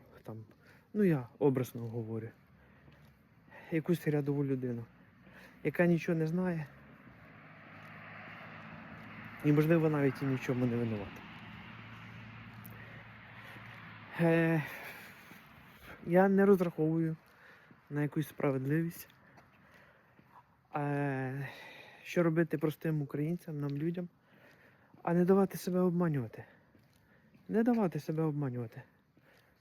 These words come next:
Розумієте? І маніпулювати собою. В будь-яких процесах, чого б це не стосувалося.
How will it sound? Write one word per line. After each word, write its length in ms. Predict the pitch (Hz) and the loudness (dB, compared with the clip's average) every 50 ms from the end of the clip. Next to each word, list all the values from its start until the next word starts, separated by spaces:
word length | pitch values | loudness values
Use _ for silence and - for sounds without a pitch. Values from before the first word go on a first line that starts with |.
| _ _ _ _ _ _ _ _ _ _ _ _ _ _ _ _ - | _ _ _ _ _ _ _ _ _ _ _ _ _ _ _ _ -8
Розумієте? 560 | - 135 131 131 147 156 165 170 170 - 127 - - _ _ - - - _ _ _ _ - - - - - - - _ - | -6 -4 -2 0 0 2 2 0 0 -4 -8 -16 -18 _ _ -20 -20 -20 _ _ _ _ -20 -20 -20 -20 -20 -20 -20 _ 2
І 100 | 175 170 | 4 6
маніпулювати 720 | 170 170 175 175 160 - 175 170 165 151 143 131 - 117 | 8 8 8 6 4 4 2 4 4 4 2 0 -2 -6
собою. 380 | - - 117 110 110 113 107 104 - - - - - - _ _ _ _ _ _ _ _ _ - - - - - | -12 -10 -10 -6 -6 -6 -6 -8 -12 -18 -20 -20 -20 -20 _ _ _ _ _ _ _ _ _ -20 -20 -20 -18 -8
В 60 | - 160 | -2 2
будь-яких 440 | 165 214 233 202 208 - 208 185 | 4 6 6 6 4 0 -2 -4
процесах, 560 | - - 185 170 - 185 160 147 - 131 - - | -2 -2 -4 -2 0 0 -2 -2 -4 -10 -10 -6
чого 220 | - 170 180 214 | -2 0 2 2
б 60 | 196 | 2
це 140 | - - 202 | 2 2 2
не 100 | 185 180 | 2 0
стосувалося. 680 | - - 175 165 - 165 143 127 110 107 107 - - | -2 -4 -8 -8 -4 -4 -4 -4 -4 -6 -8 -12 -16